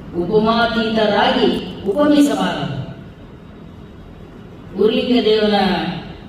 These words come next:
ಈ ವಚನದೊಂದಿಗೆ ಇವತ್ತು ವಚನ ಪಿತಾಮಹ ಬಾಬು ಹಳಕಟ್ಟಿಯವರ ಜಯಂತ್ಯೋತ್ಸವದ ಈ ಸಂದರ್ಭದಲ್ಲಿ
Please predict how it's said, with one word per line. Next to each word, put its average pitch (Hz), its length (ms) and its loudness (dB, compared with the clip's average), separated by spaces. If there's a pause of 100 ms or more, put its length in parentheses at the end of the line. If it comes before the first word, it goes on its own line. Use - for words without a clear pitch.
ಈ 196 120 -2
ವಚನದೊಂದಿಗೆ 196 840 -2 (1400)
ಇವತ್ತು 214 460 2 (1300)
ವಚನ 202 240 -2 (140)
ಪಿತಾಮಹ 185 760 0
ಬಾಬು 175 280 -2
ಹಳಕಟ್ಟಿಯವರ 170 760 -2 (2250)
ಜಯಂತ್ಯೋತ್ಸವದ 196 840 2
ಈ 170 240 2
ಸಂದರ್ಭದಲ್ಲಿ 165 1080 0